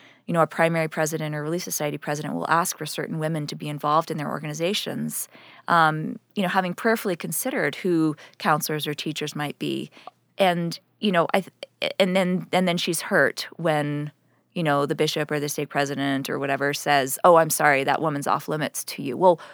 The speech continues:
why is she off limits if she, if that woman has stewardship over half the ward, you know, full stewardship over the fifty percent of the women in the ward? Sometimes that can, that, that can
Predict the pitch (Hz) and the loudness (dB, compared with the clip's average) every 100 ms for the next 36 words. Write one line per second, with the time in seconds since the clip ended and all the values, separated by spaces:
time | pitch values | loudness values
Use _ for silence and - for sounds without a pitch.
0 | - 202 208 214 208 190 190 180 160 156 | -2 4 4 4 0 -2 0 -2 -4 -6
1 | - - 147 - 170 160 170 160 160 156 | -6 -4 -4 6 6 6 2 -4 -6 -6
2 | - 170 170 - 147 160 156 147 160 - | -4 -2 -2 -2 -6 -6 -6 -4 -4 -4
3 | 160 151 131 139 151 156 - 175 165 - | -4 0 0 -2 -6 -4 2 2 2 -4
4 | 165 151 156 156 151 143 143 - 156 160 | -6 -4 -6 -6 -6 -6 -10 -10 -12 -10
5 | - 147 151 147 147 147 151 143 139 147 | -12 -10 -8 -8 -8 -8 -6 -6 -6 0
6 | 202 180 160 - - - - _ _ - | 4 4 4 -6 -20 -20 -20 _ _ 4
7 | 214 208 190 175 160 - 170 151 151 - | 4 4 2 4 2 2 -4 -4 -6 0
8 | 165 - - - 190 170 165 - - 165 | 0 0 -4 -14 2 8 8 6 -2 -4